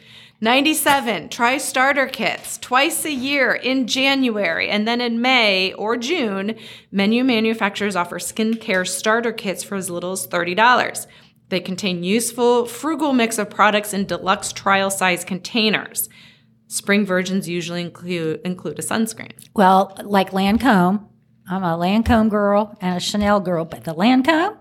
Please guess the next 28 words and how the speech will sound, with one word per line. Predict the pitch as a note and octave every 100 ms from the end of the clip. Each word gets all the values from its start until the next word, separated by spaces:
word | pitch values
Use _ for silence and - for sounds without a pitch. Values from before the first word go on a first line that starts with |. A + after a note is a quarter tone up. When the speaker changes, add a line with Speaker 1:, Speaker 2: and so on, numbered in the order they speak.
| - -
Speaker 2:
they | - F3
just | G3+ G3 -
finished | A3 A3 A3
their, | A3 G3+ G3 - - _ _ - F#3+ - - - -
you | G3+
know, | F#3
you |
spent | E3+ - G3+ -
thirty-nine | A3 G#3+ B3 A#3 A#3+
dollars | A#3 A3+ A#3+ B3
and | G#3 F3+
you |
got, | F#3 F#3+ F#3+ F3
like, | F3 F3+ F3+ -
two | - B3+
hundred | A#3+ G3
fifty | A3+ F3
dollars | G3 G3 G#3 F#3+
worth | G3+ F3
of | -
stuff. | - - A3 B2+ - - - - - -
And | C4+ A#3+ G#3 - _
the | A3
thing | A3 B3
is | C4 G3
that | F#3+ - _ -
that | A#3 -
stuff, | - D4+ G4